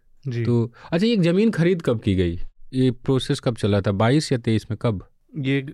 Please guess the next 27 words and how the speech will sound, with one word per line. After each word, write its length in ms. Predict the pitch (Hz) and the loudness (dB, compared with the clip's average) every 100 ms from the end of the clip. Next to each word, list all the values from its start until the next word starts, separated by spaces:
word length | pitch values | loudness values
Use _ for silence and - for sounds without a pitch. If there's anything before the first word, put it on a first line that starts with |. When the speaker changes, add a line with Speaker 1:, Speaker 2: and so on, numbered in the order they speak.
| - 143 | -14 -8
Speaker 1:
नवंबर 580 | 123 123 120 123 135 | -4 0 0 0 0
दो 200 | 131 127 | -2 -2
हज़ार 180 | 123 127 | -2 -4
तेईस 380 | 117 131 170 - | -6 -8 -8 -8
और 60 | 131 | -6
दिसंबर 380 | 117 120 113 113 | -6 -6 -6 -6
दो 160 | 110 | -6
हज़ार 160 | 110 110 | -8 -12
तेईस। 280 | - - 127 | -16 -6 -2
Speaker 2:
और 60 | 131 | 0
कितनी 260 | 143 156 156 | 0 0 2
ज़मीन 320 | 143 147 147 | 2 2 0
है, 200 | 175 139 | 0 -2
और 140 | 113 | -2
उसका 380 | 107 - 113 117 | -2 -2 -4 -4
इलाका, 480 | 117 107 107 - 101 | -2 -2 -4 -6 -6
area 240 | 107 110 | -2 -2
Speaker 1:
का-, 100 | 113 | -2
Speaker 2:
कितना? 400 | 117 110 160 127 139 | -6 -10 -10 -10 -10
Speaker 1:
वन 300 | 135 131 127 | -4 -4 -2
पॉइंट 240 | 143 139 | -4 -4
फ़ोर 220 | - 135 | 0 0
hectare, 340 | 123 117 147 185 | -2 -6 -8 -6
मतलब 300 | 131 131 123 | -4 -4 -6
चौदह 340 | - 127 123 | -4 -4 -2
हज़ार, 500 | 120 123 120 117 117 | -2 -2 -2 -2 -2
अ, 400 | 113 113 113 | -4 -4 -4